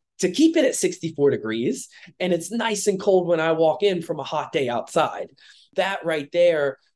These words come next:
uh, understanding, you know, that gives, gives me options to do what I want. Getting into real estate, like I said, I've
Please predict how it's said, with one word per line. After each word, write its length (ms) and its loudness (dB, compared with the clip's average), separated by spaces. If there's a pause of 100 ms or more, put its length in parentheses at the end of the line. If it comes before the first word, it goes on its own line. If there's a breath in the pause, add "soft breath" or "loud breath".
uh, 120 -6 (440)
understanding, 1120 -2
you 140 -4
know, 320 -2
that 480 0 (220)
gives, 440 -8 (160)
gives 240 0
me 120 0
options 520 -4
to 80 -8
do 160 -4
what 140 0
I 100 0
want. 460 2 (380 soft breath)
Getting 280 4
into 240 2
real 200 4
estate, 380 0
like 200 -2
I 40 -4
said, 200 -4
I've 160 -6